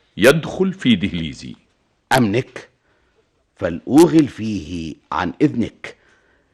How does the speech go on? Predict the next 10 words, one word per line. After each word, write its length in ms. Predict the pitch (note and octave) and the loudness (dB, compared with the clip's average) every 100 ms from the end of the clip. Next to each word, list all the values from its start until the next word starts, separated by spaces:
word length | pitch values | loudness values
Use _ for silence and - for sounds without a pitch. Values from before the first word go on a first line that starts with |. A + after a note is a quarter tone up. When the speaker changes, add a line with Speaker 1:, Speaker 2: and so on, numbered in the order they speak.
| - | -6
Speaker 2:
لم 220 | A2+ B2 - | 0 2 4
أخلق 420 | G#3+ D#3+ C3 - | 4 4 2 0
للموت 600 | F#2+ F2 D#2+ C3 D3 - | -8 -6 0 0 0 -2
المحدق 760 | A2 F2+ G#2 C3+ - E2+ A#2+ A#2 | -4 0 2 2 -2 -4 -4 -4
بالمجان، 800 | E2 C3+ A#2 F#2 D2+ E3 F3+ - - - _ _ _ | 0 2 2 0 2 4 4 2 -12 -20 _ _ _
بل 300 | G2 C#3+ B2+ | 2 4 4
لأحارب 680 | A2 A2+ - D#3+ E3 A2 | 2 0 0 2 2 0
هذا 460 | G2 F#2+ A#2 A#2+ G2 | -4 -2 0 0 0
الماثل 640 | F2+ E2+ A2+ D3 C#3 A2 F2 | -6 -2 2 2 2 -4 -4
قدامك 1080 | - G2+ C2+ B2+ C#3+ C#3+ A#2 - G2 D#2 | -6 -10 -2 2 4 4 2 -2 -6 -6